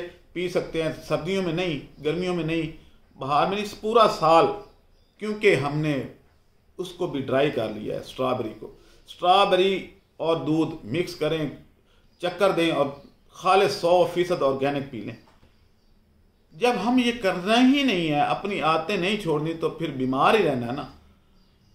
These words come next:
कीटो आटे की मिसाल ले लें, मैंने जिन जिन लोगों को दिया है, वो सारे, उनकी शुगर control हो गई। मैं खुद भी वही इस्तेमाल करता हूँ,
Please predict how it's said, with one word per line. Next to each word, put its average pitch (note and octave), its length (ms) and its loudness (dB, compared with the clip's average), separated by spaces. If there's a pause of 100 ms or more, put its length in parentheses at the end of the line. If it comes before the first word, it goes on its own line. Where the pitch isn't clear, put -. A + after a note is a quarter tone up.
(420)
कीटो F3+ 280 4
आटे F#3+ 240 6
की G3+ 80 2
मिसाल G3 360 4
ले G3 100 2
लें, G3 220 -6 (560)
मैंने E3 240 -4
जिन G3 300 2
जिन G#3 160 2
लोगों E3+ 260 4
को F#3 140 2
दिया D#3 340 4
है, - 260 -6 (440)
वो C#3 140 -2
सारे, D3 420 6
उनकी G3 280 0
शुगर E3+ 300 0
control F3+ 440 2
हो G3+ 100 4
गई। F3+ 160 -4 (440)
मैं E3 220 -4
खुद C3 120 2
भी B2+ 140 -2
वही F#3+ 220 2
इस्तेमाल G3+ 340 0
करता G3 280 -6
हूँ, F#3+ 140 -12